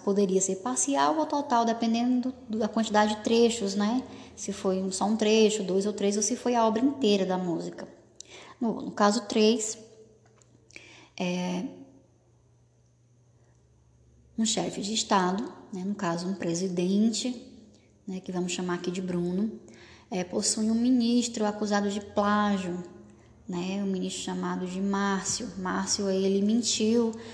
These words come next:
na sua trajetória acadêmica, né, e ainda foi acusado de plágio.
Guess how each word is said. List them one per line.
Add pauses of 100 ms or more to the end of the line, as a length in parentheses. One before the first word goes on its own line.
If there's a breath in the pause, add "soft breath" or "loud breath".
(160 loud breath)
na
sua
trajetória
acadêmica, (260 loud breath)
né,
e
ainda
foi
acusado
de
plágio.